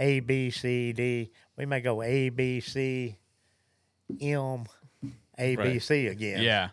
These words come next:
Speaker 1: You know. And, uh, so we don't have a canned program. Everything, we start every day is a different day. If we have a problem, we address that specific problem,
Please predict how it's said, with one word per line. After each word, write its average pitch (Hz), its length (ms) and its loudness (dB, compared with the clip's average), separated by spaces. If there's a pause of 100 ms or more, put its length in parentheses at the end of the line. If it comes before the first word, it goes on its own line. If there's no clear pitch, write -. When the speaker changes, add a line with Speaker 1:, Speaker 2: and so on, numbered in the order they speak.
Speaker 1:
You 117 140 -4
know. 90 200 -10 (720)
And, 104 380 -6
uh, 104 180 -8 (600)
so 120 120 -8
we 156 120 0
don't 135 160 -4
have 139 160 2
a 92 60 -8
canned 127 420 -4
program. 110 440 -6
Everything, 131 720 -2
we 131 100 -6
start 127 300 0
every 139 220 0
day 139 200 4
is 120 100 0
a 120 80 -4
different 120 360 -2
day. 92 240 0 (500)
If - 160 -10
we 123 100 -2
have 127 180 0
a 107 80 -6
problem, 135 520 0
we 120 140 0
address 131 380 -2
that 131 180 0
specific - 680 -4
problem, 127 440 -4